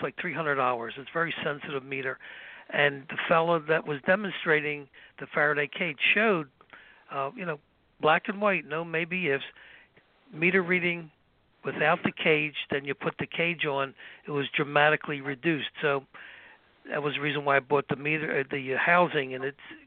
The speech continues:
quickly slips on the meter, and it doesn't block the signaling, you know, so that the, uh, electric company can't complain that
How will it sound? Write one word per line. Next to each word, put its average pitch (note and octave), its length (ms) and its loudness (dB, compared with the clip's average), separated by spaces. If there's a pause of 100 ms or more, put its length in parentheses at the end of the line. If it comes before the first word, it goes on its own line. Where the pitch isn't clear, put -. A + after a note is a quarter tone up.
quickly F#3+ 500 0 (360)
slips F#3 260 2 (300)
on F3 220 4
the G3 60 0
meter, C3+ 400 -2 (400)
and D#3 120 -6
it C#3+ 100 -8
doesn't F3+ 360 0
block D#3+ 340 4
the C#3+ 100 -8 (140)
signaling, D#3+ 500 -2 (1120)
you A3 100 -6
know, D#3 80 -2 (120)
so F3 60 -4
that C#3+ 120 -12 (100)
the, D#3 220 0
uh, C#3+ 120 2 (460)
electric F3+ 420 0
company E3 320 -6 (100)
can't C#3+ 200 -8
complain D3 480 -4
that C3+ 140 -6